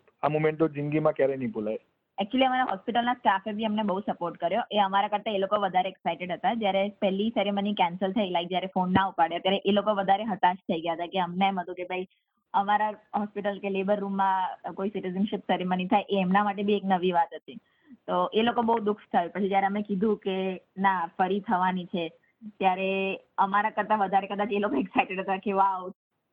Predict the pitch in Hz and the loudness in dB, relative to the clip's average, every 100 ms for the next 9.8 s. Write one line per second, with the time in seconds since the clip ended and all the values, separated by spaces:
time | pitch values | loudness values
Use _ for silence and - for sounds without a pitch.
0 | _ 208 190 - _ 233 202 220 208 208 | _ -4 -4 -4 _ 0 0 0 0 0
1 | - 254 202 208 196 190 196 202 196 - | 0 0 2 2 -2 -2 -4 -4 -6 -8
2 | 190 - - 196 196 202 - - 190 190 | -8 -8 -6 -2 2 2 0 0 2 2
3 | 190 196 202 196 196 190 190 - 202 185 | 0 0 0 0 0 0 0 0 0 0
4 | 175 180 190 190 190 202 196 - 196 202 | 0 0 0 0 2 2 0 2 2 4
5 | 208 196 - 196 190 180 175 165 165 170 | 2 -2 0 0 2 0 0 0 0 2
6 | 196 196 - - _ - 240 - - 190 | 2 0 -4 -20 _ -12 -10 -10 0 2
7 | 196 196 220 233 240 226 208 214 208 202 | 2 2 2 2 4 2 2 -2 0 0
8 | 208 202 190 190 196 214 202 202 - 185 | 0 -2 -2 -4 -4 -2 0 0 -2 -4
9 | 175 170 180 165 - 151 151 147 | -4 -4 -4 -6 -4 -4 -4 -8